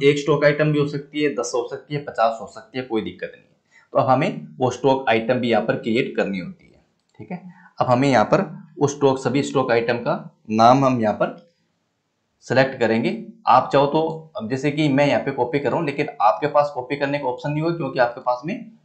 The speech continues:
manual invoice होगा। तो मैं यहाँ से इसको copy करके आपको create करके बताता हूँ।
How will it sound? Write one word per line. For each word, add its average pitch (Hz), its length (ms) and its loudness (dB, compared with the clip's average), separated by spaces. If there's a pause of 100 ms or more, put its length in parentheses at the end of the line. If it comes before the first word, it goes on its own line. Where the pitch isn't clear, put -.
(140)
manual 127 680 0
invoice 113 340 2
होगा। 87 240 -6 (920)
तो 113 40 -8
मैं 107 160 -2
यहाँ 101 160 2
से 107 120 -6
इसको 110 200 -4
copy 110 280 2
करके 120 280 2
आपको 123 240 2
create 120 340 -2
करके 131 220 -4
बताता 127 360 -4
हूँ। - 120 -14